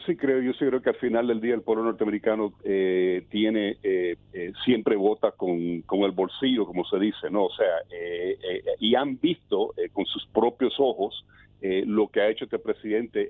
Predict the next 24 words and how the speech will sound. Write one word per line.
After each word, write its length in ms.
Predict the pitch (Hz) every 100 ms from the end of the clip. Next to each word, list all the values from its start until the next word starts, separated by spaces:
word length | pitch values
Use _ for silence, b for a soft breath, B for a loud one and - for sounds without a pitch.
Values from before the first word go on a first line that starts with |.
| 95
en 80 |
el 100 | 92
poco 320 | 92 110 - 107
tiempo 380 | 110 110 110
que 60 | -
ha 40 |
estado 260 | - 98 95
en 40 |
el 120 | 98 90
poder. 360 | 87 87 78
O 80 | 73
sea, 220 | - 90
básicamente 840 | 76 98 - 113 101 107 110 107 101
ha 120 | 87
destruido 540 | 101 - - 98 113 113
la, 140 | 95 -
la, 140 | 98 85
la 120 | 95 87
economía 520 | - 85 85 90 101
con 120 | 95
una 80 | 90
inflación. 640 | 98 - 92 - 107 104 131 B B B
Ahora, 460 | 87 92 113 123 - -
eh, 500 | 92 87 104 90